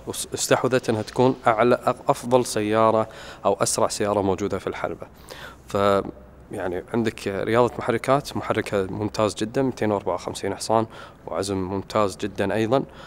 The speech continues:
وأيضًا عندك تكنولوجيا وأنظمة سلامة ماخذينها من فولفو، فتقدر تقول كأنهم حاطينهم في خلاط وخلطوهم، طلعوا لكم الشركة هذه اللي هو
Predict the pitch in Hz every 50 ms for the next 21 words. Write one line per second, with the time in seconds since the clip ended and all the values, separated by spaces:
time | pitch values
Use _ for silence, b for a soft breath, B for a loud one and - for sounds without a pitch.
0 | B B B B B B B - 135 165 170 180 165 131 147 156 131 147 - -
1 | - 127 - - 123 117 123 123 123 113 - 123 120 117 117 - - 117 110 104
2 | 104 - - 143 131 120 113 110 - - - 107 104 101 98 101 101 104 107 104
3 | - - 120 104 104 101 98 95 85 95 95 82 - 82 - - 110 107 104 104
4 | 104 104 - - - - 117 110 113 101 - - 117 110 104 - 113 113 113 107
5 | 107 98 - 110 107 - - 110 98 104 98 92 - - 110 107 - - 117 113
6 | 110 110 110 110 - B B B B B B B B B B - - - - 123
7 | 120 - 147 143 139 147 135 - 120 117 113 - 120 113 107 - 113 104 - -
8 | 117 107 101 - 104 95 104 101 95 104 101 98 104 101 95 98 92